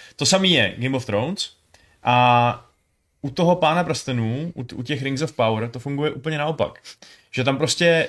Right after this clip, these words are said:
je ten mainstreamový názor, že to bude úplná irredeemable sračka prostě, že to bude příšerný, že to bude plný černochů a lezeb a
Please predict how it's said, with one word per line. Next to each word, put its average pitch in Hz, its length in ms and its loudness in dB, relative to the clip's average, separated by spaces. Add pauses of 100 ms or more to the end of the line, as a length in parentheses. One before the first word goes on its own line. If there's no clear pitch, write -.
(100)
je 131 380 4
ten 104 440 0
mainstreamový 143 440 0
názor, 143 220 0
že 139 40 -6
to 147 60 -8
bude 160 140 0
úplná 156 680 0 (680)
irredeemable 156 560 2
sračka 117 460 0
prostě, 104 320 -6
že 104 60 -2
to 117 80 -6
bude 131 160 -4
příšerný, 156 640 -2
že 143 80 -4
to 139 80 -10
bude 139 140 -6
plný 139 220 -6
černochů 135 480 -6
a 135 40 2
lezeb 123 420 0
a 123 160 2